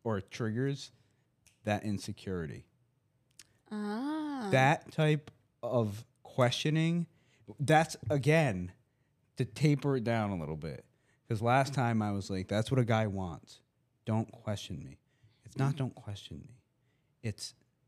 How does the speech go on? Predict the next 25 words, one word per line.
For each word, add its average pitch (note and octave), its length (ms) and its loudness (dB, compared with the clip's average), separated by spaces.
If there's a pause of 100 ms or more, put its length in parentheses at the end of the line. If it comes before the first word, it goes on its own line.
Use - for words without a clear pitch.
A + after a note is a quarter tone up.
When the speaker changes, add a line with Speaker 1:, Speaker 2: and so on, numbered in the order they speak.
(1300)
Speaker 1:
"Believe G2+ 380 -2
in - 140 -6
me." C2+ 180 -18 (1500)
That's C#3+ 240 4
what D3+ 100 2
a D3 60 4
guy C3+ 220 4
wants A2+ 280 0
from F#2+ 180 -4
his D#2+ 140 -6
woman, D#2 360 -10 (440)
okay? F#2+ 360 -6 (420)
Because G2+ 300 -2
we A2 160 0
will C3+ 140 0
sit B2+ 260 -4
there F2+ 160 -4
and D#2+ 100 -6
we F#2+ 80 -2
will G2+ 140 -4
treat - 320 -8
you G2+ 140 -6
like G2 300 -4
a F2+ 60 -10
queen. D#2+ 460 -10